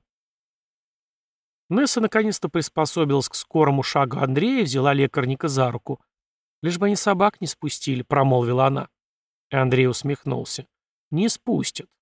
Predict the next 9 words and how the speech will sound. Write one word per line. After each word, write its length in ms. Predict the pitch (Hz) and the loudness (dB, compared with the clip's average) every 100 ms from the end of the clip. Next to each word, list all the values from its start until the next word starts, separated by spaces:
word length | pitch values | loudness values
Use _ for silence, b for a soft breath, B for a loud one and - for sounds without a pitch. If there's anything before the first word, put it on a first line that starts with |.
| _ _ _ _ _ _ _ _ _ _ _ _ _ _ _ _ _ _ | _ _ _ _ _ _ _ _ _ _ _ _ _ _ _ _ _ _
Мальчик 460 | 160 247 262 233 269 | 2 4 4 0 2
умирал, 500 | 233 214 175 175 180 | 6 6 6 4 4
и 160 | 185 | 2
Анна 240 | 175 240 247 | 2 4 2
никак 380 | 196 170 151 | 0 0 -2
не 80 | 151 | 0
могла 320 | 147 143 170 | 0 2 0
признать 540 | 190 180 175 240 202 - | 0 0 0 0 -2 -4
этого. 360 | - - 143 | -6 -6 -8